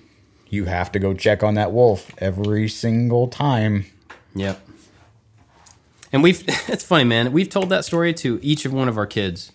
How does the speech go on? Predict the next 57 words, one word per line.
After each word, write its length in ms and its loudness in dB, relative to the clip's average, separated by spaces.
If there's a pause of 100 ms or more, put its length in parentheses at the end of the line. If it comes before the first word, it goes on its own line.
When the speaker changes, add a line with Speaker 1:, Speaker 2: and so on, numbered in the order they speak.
(140)
Speaker 2:
so 420 -2
many 160 0
times 360 -4
in 60 -8
their 100 -8
lives. 340 -14 (800)
And 140 0
Speaker 1:
Which 120 -4
Speaker 2:
still, 320 2
Speaker 1:
one? 80 -12 (120)
Speaker 2:
the 140 -2 (520)
boy 220 -4
who 80 0
cried 240 -4
wolf. 200 -6
Speaker 1:
Oh, 160 -2
yeah. 100 -6 (360)
Speaker 2:
And 140 2
still, 480 2 (100)
just 220 -2
about 220 2
every 240 -2
time 260 2
we 80 2
say 300 -2
something 320 -2
like, 180 -2
"Don't 160 -2
cry 180 -2
wolf," 300 -2
they're 140 0
like, 200 -2
"What 160 -2
are 40 -2
you 160 0
talking 320 -4
about?" 260 -4
I'm 140 -8
like, 180 -10
"Man, 260 -18
we 60 -16
gotta 140 -14
go 100 -12
through 140 -10
the 40 -8
story 340 -10
again." 380 -4
And 120 -2
every 180 0
time 160 2
I 80 2
tell 220 0
it, 120 -4
because 280 -4
they're 100 -2
getting 240 -4
older, 300 -6